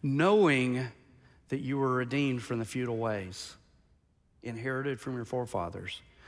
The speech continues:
So, so the first area of doctrine is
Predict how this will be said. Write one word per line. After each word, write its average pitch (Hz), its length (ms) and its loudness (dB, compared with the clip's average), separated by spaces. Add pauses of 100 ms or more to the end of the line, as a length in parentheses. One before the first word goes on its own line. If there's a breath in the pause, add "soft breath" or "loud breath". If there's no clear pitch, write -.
(160 loud breath)
So, 220 280 2
so 196 200 6
the 170 120 8
first 254 400 4
area 170 460 4
of 123 160 -2
doctrine 143 720 4 (420 loud breath)
is 160 380 4